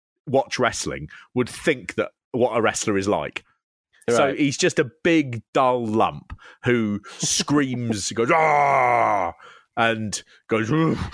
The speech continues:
Speaker 2: Does a
Speaker 1: oof."
Speaker 2: power slam.
Speaker 1: Yeah, it's, it's so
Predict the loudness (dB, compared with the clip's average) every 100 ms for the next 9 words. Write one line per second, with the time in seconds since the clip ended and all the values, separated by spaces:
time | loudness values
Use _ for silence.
0 | -4 0 2 2 0 0 0 0 -2 -8
1 | _ -2 0 2 4 2 2 0 -2 -2
2 | -6 -4 -4 -2 -2 0 2 2 0 -2
3 | -4